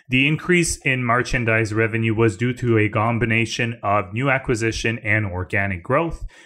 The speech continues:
Organic growth was three point seven percent in the U S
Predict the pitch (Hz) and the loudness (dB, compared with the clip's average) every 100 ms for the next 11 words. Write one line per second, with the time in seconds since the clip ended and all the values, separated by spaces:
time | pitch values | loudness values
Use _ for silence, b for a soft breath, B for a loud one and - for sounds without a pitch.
0 | b - 113 110 135 135 113 113 120 120 | b -4 -4 0 0 0 -2 0 2 0
1 | - 104 107 104 - 139 143 151 139 - | -4 0 0 0 -4 -2 -2 -2 -4 -2
2 | 131 113 113 117 104 - 117 101 101 95 | -2 -2 0 0 0 -2 -2 -2 -2 -2
3 | 95 107 143 - | -2 -2 -2 -4